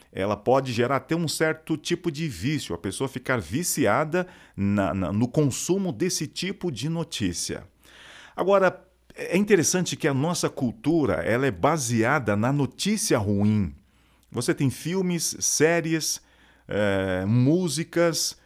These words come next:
é, é baseado numa cultura negativa, num, num, é, pra gerar medo, pra gerar até mesmo ódio, gerar algum tipo de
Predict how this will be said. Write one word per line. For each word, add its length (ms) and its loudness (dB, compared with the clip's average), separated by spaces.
é, 680 -2
é 20 2
baseado 500 0
numa 180 0
cultura 640 0
negativa, 1160 -2
num, 200 0
num, 420 -2
é, 100 -8
pra 180 2
gerar 320 2
medo, 640 2
pra 200 -2
gerar 540 2
até 200 2
mesmo 540 2
ódio, 500 2
gerar 240 2
algum 280 0
tipo 340 -4
de 320 -2